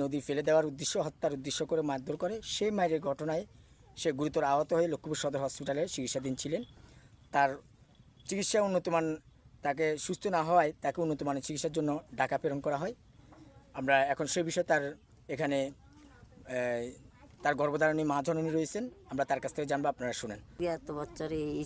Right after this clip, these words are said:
Speaker 2: চল্লিশ বছর আমরা এই জায়গাত বসবাস করি। এই জায়গাত করি আমার আইয়া আমকি দেয়, দুমকি দেয়, আমার মতন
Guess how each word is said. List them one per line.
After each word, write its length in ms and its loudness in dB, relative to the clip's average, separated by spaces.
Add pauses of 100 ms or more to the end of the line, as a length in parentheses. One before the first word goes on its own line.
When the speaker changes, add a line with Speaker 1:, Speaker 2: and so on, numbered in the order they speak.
Speaker 2:
চল্লিশ 380 -2
বছর 220 -8 (100)
আমরা 200 -2
এই 80 -6
জায়গাত 240 -8 (440)
বসবাস 420 -4
করি। 160 -6 (600)
এই 140 0
জায়গাত 260 -2 (100)
করি 180 -6 (100)
আমার 280 -4 (160)
আইয়া 220 -2 (360)
আমকি 280 -6
দেয়, 200 -4
দুমকি 240 -4 (100)
দেয়, 180 -2
আমার 120 -4
মতন 220 -4